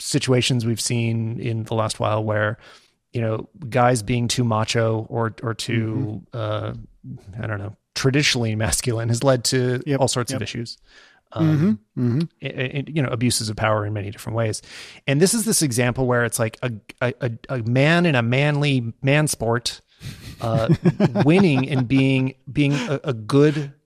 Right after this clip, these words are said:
Speaker 1: uh, role, like, m-, male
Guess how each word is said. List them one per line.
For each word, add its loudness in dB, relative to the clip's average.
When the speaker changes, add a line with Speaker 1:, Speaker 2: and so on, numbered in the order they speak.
Speaker 1:
uh, 0
role, 2
like, -2
m-, -6
male 2